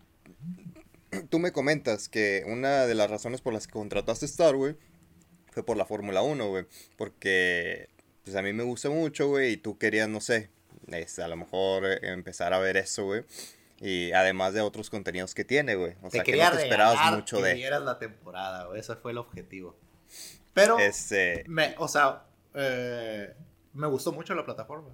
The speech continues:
Speaker 2: o sea, es de, es la pla-, creo que es la, no tengo mucho tiempo para ver, y es la plataforma que más, más he disfrutado, y después la que sigue, honestamente, sí es H B O.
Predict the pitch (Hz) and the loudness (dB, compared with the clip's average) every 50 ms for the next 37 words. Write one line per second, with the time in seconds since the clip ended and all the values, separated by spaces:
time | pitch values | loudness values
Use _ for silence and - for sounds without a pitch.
0 | - _ - 123 - 135 123 120 123 123 - 147 135 - - 127 131 135 135 139 | -20 _ -18 -6 -2 0 0 0 -2 -6 -10 -10 -10 -8 -8 -8 -8 -8 -8 -8
1 | 120 - - - 139 127 123 - - 135 135 139 135 - - - _ _ _ - | -8 -10 -6 -6 -6 -6 -6 -6 -6 -4 -2 -2 -2 -4 -6 -10 _ _ _ -20
2 | - - - 139 135 147 156 165 180 185 185 185 170 - - 180 175 175 170 170 | -20 -20 -16 -12 -8 -2 0 2 2 2 0 -2 -6 -6 -6 -6 -6 -6 -12 -12
3 | 160 185 175 170 175 175 175 147 127 120 117 139 185 214 214 - _ _ _ _ | -12 -12 -10 -8 -10 -2 0 0 2 2 0 -2 -4 -6 -8 -12 _ _ _ _
4 | _ _ _ _ _ _ - 127 117 120 131 139 143 143 135 - 117 104 113 101 | _ _ _ _ _ _ -10 -8 -6 -4 -2 -2 -2 -2 -6 -8 -8 -12 -12 -12
5 | 113 123 - - 107 104 104 107 110 110 107 - - - - - - 110 113 113 | -12 -14 -12 -10 -12 -12 -10 -12 -12 -12 -12 -12 -12 -14 -14 -18 -18 -20 -18 -12
6 | 113 117 110 - - 123 113 - - 107 101 - 123 147 160 151 143 - - - | -8 -8 -8 -6 -6 -8 -8 -8 -10 -10 0 4 6 6 6 4 0 -6 -14 -20
7 | _ _ _ - - - 127 120 104 - - - 120 110 113 131 - 107 98 - | _ _ _ -20 -14 -10 -6 -6 -6 -8 -8 -10 -8 -6 -6 -6 -6 -8 -12 -12
8 | - 123 135 143 131 123 117 - _ _ _ _ _ _ 104 101 98 107 - - | -10 -8 -6 -6 -6 -6 -6 -10 _ _ _ _ _ _ -14 -12 -12 -12 -10 -10
9 | 113 113 117 117 117 - 101 - 104 101 107 95 - 92 92 92 95 120 | -10 -10 -10 -12 -14 -14 -14 -12 -12 -12 -12 -14 -14 -16 -16 -16 -18 -18